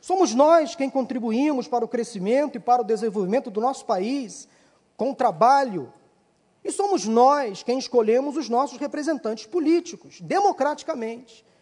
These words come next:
pelo voto individual e consciente. Então, não podemos permitir que nos alijem do, do processo político, que nos separem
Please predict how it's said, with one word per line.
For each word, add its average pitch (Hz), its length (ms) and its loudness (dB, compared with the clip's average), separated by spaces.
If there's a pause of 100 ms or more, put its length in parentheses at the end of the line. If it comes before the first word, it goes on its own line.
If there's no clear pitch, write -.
(360)
pelo 262 180 2
voto 233 560 0
individual 262 920 -4 (1120)
e 320 80 -2
consciente. 247 880 -6 (1120)
Então, 285 220 0
não 359 120 4
podemos 269 640 0
permitir 226 600 -2
que 254 120 -6
nos 240 240 -6
alijem 240 800 0
do, 196 260 -10
do 190 140 -6
processo 202 500 -4
político, 156 480 -12 (540)
que 226 80 -6
nos 294 140 -4
separem 285 840 0